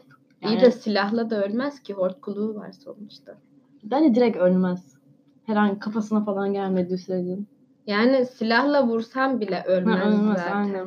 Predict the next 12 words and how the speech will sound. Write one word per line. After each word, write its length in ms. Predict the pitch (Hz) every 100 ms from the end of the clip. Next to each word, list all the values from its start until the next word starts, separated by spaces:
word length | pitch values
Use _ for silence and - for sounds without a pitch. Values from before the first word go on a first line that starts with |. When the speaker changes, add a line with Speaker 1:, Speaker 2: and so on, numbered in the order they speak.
| 190
Speaker 1:
Yani 340 | 190 190 185 185
istediğin 500 | - 208 196 208 202
yerine 300 | 180 196 202
isabet 440 | 208 202 190 180
ettir. 300 | 185 - 320 - - - 254
Ama 240 | 277 254
bu 260 | 285 269 - -
ölüm 240 | 220 208
yadigarlarına 840 | 180 156 190 180 185 - - - 208
Speaker 2:
<laughs> 120 | 214
Speaker 1:
kalsın. 480 | 311 302 247 208 440
Speaker 2:
Tamam, 280 | 214 185